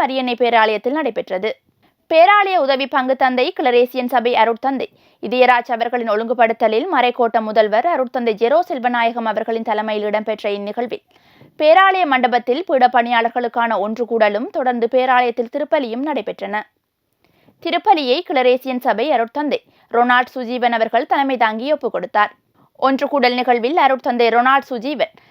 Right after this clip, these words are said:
அருட்தந்தை இதயராஜ் மற்றும் குருநகர் உதவி பங்கு தந்தை அருட்தந்தை கிறிஸ்து ஞானராஜ் ரோஹான் ஆகியோரால் கருத்துரைகள் வழங்கப்பட்டதுடன் குழு செயற்பாடுகள், திருப்பலி உதவும் முறை பற்றிய விளக்க உரைகள் என்பனவும் இடம்பெற்றன.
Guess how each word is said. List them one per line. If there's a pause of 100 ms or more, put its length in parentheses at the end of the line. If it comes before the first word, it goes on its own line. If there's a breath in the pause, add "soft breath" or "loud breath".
அருட்தந்தை
இதயராஜ்
மற்றும்
குருநகர்
உதவி (100)
பங்கு
தந்தை (140)
அருட்தந்தை
கிறிஸ்து
ஞானராஜ்
ரோஹான்
ஆகியோரால் (380 soft breath)
கருத்துரைகள்
வழங்கப்பட்டதுடன்
குழு
செயற்பாடுகள், (100)
திருப்பலி
உதவும்
முறை
பற்றிய
விளக்க
உரைகள் (440 soft breath)
என்பனவும்
இடம்பெற்றன.